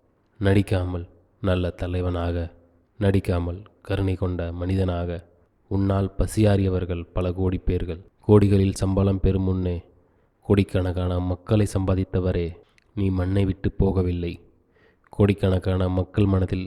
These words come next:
வாழ்கிறாய். கேப்டனாக, புரட்சி கலைஞராக.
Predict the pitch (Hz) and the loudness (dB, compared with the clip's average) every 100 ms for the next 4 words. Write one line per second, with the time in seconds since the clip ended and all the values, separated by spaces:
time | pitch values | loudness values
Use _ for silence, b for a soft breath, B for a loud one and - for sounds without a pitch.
0 | - 98 98 92 92 90 - - - _ | -4 2 4 4 0 -2 -6 -16 -20 _
1 | _ - 92 98 92 87 85 85 - b | _ -2 0 2 2 0 -2 -6 -14 b
2 | _ - 98 - - - 92 95 92 87 | _ 0 2 0 -6 -2 0 0 0 -2